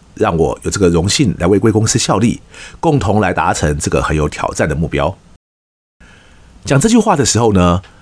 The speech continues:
要怎么听起来同时够恭敬，但又能显得不卑不亢，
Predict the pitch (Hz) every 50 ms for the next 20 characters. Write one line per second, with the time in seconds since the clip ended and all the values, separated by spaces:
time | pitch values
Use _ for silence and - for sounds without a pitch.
0 | - - - - - 151 135 - - 62 67 69 - - 160 151 - - 78 65
1 | 69 - - 82 95 - - 78 85 - - 190 151 107 98 - 101 107 107 -
2 | - - - - - - _ _ _ - - - - 110 104 104 98 90 90 98
3 | - - - - - - 135 - 123 120 107 - - 135 - -